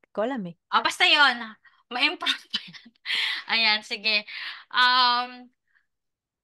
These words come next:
Speaker 2: ano ba sabi ko, nawala ako? Sabi doon sa empathy, uh, eh, paano, paano, Vin, wala akong empathy? So, hindi na pala ako pwede mag-lead ng project kasi nga,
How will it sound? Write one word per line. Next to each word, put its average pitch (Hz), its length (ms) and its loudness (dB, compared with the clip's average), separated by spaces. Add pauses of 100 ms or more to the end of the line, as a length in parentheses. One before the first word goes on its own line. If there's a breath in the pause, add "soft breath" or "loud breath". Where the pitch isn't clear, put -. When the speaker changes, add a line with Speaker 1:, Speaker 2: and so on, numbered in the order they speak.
(220)
Speaker 2:
ano 269 160 -12
ba 339 80 -8
sabi 302 240 2
ko, 320 80 2
nawala 277 400 2
ako? 208 320 -4
Sabi 339 400 2
doon 277 160 0
sa 285 160 -4 (160)
empathy, 277 560 -10
uh, 214 400 2
eh, 349 160 6
paano, 349 240 6
paano, 415 240 0
Vin, 359 160 -8
wala 359 240 0
akong 330 160 2
empathy? 302 320 -6
So, 339 160 -10
hindi 311 240 -10
na 311 160 -6
pala 285 240 2
ako 277 80 -2
pwede 262 240 -4
mag-lead 233 320 -8
ng 220 160 -10
project 196 400 -4
kasi 247 240 -8
nga, 262 160 4